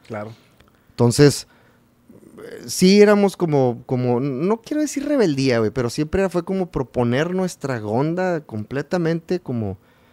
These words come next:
Speaker 2: como propuesta. No tanto el estar esperanzado a las corrientes que estaban funcionando para irnos por ahí.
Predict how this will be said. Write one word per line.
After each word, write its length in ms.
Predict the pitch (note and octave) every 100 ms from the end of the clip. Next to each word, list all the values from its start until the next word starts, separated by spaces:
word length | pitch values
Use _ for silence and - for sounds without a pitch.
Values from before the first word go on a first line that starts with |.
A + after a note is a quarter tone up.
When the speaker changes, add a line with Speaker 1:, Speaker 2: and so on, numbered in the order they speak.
| _ _ _ _
Speaker 2:
como 200 | - F2+
propuesta. 720 | - F#2 - F3 A#3+ - C4+ C4+ _ _ _ _ _ _ _ -
No 300 | A#2 A2+ C3
tanto 380 | - D3+ D#3 F3
el 80 |
estar 240 | C#3 - C3
esperanzado 600 | C#3+ C#3+ A#2 G#2+ A#2+ D3
a 40 |
las 120 | D3 -
corrientes 520 | G#2+ A#2 B2 D#3 -
que 60 | A#2+
estaban 340 | G#2+ A#2 C#3+
funcionando 760 | C3 B2 G#2+ G#2 A#2 D#3 F3 E3 _ -
para 200 | F#2+ F2+
irnos 320 | G#2+ B2 -
por 200 | G#2 F2
ahí. 220 | E2+